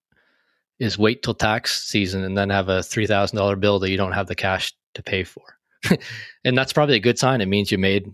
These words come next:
a substantial amount of money. But if you're not prepared for that, I mean, that sh-, that shuts down sole proprietors around the world 'cause they get there and go, "Oh, crap, I gotta find this money." So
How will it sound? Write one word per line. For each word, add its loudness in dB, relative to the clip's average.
a -6
substantial -2
amount 0
of 0
money. 2
But -2
if -4
you're 2
not 2
prepared 0
for -2
that, 0
I -2
mean, 0
that 0
sh-, -8
that 0
shuts -2
down 0
sole -6
proprietors -2
around 0
the -2
world 2
'cause -10
they -2
get -2
there 0
and -6
go, -2
"Oh, 0
crap, 0
I 0
gotta 0
find -4
this -6
money." -4
So -4